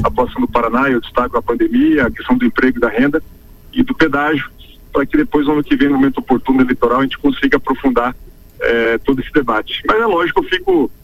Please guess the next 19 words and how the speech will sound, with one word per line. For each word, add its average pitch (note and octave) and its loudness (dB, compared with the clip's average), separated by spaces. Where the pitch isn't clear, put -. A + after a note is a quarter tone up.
fico C#3+ 2
orgulhoso C#3+ 2
e, D3 2
e B2+ 4
lisonjeado C3 2
em - -6
poder D3+ 2
ser D#3 2
lembrado, C3 2
eh, A#2+ 2
nesse, B2 2
nesse B2 0
quadro B2 0
de, B2 0
de A#2+ 0
uma A#2 2
possível - -8
candidatura A#2+ 0
pra, B2+ 0